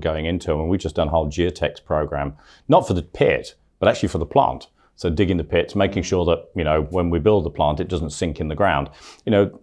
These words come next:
it, when you've got guys who are, and I've just gone through six hours of hasop meetings so far, and I have another nine to go through. But those are important factors. So it's not just about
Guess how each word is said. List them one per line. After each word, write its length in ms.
it, 280
when 160
you've 120
got 160
guys 280
who 120
are, 60
and 120
I've 100
just 160
gone 220
through 880
six 320
hours 260
of 60
hasop 480
meetings 400
so 160
far, 260
and 80
I 80
have 240
another 360
nine 340
to 100
go 220
through. 420
But 300
those 460
are 100
important 480
factors. 500
So 80
it's 120
not 180
just 180
about 460